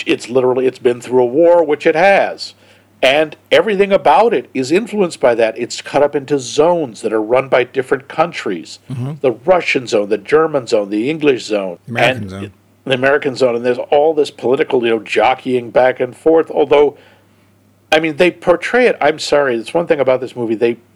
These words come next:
Speaker 1: massively oversimplify it.
Speaker 2: Right.
Speaker 1: 'Cause, and everyone's just so, like,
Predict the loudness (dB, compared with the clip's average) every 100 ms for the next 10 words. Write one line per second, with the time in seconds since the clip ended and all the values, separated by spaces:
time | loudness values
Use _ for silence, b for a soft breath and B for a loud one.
0 | _ _ -16 -16 -2 0 2 0 0 0
1 | 0 -4 -2 2 2 2 -2 -2 -2 -2
2 | -2 -2 -8 -10 -18 _ _ _ _ _
3 | -8 -8 -10 _ _ _ _ -2 2 2
4 | 4 0 2 0 0 -2 -4 2 2 2
5 | -2 -6